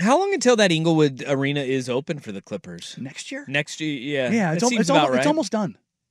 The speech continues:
Speaker 1: Yeah. Well, good for them.
Speaker 2: I was gonna go down to the game, but, um, m-, my, my knee being as it is, stuffing it in a plane right now is probably not a great idea, even for a little two-hour flight.
Speaker 1: Oh.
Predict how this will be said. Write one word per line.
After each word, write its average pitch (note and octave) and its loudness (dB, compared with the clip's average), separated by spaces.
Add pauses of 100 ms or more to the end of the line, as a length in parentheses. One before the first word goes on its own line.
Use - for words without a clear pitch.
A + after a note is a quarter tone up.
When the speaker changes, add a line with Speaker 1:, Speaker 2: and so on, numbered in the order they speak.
(120)
Speaker 1:
Yeah. B2 -6 (680)
Well, F#3 -10 (640)
good B3+ -10
for G#3 -8
them. A3 -8
Speaker 2:
I A3 8
was C#4+ 6
gonna D4+ 0
go C4+ 0
down B3+ 2
to A#3+ -4
the A3 -6
game, G#3 -2
but, E3 -4 (120)
um, C3 -8 (400)
m-, C#3+ -12
my, C#3 -10
my C3+ -12
knee C3 -12
being B2 -12
as A2+ -14
it A2+ -14
is, A2+ -12
stuffing A#2 -14
it G#2+ -14
in G#2+ -14
a G#2 -18
plane A2 -16
right G2+ -18
now G2+ -20
is F#2+ -20
probably G2+ -16
not F#2+ -18
a G2 -20
great G2 -18
idea, F#2 -20
even D3 -6
for B2+ -12
a A2 -14 (120)
little A#2 -14
two-hour F2+ -20
flight. E2+ -20 (300)
Speaker 1:
Oh. E3 -6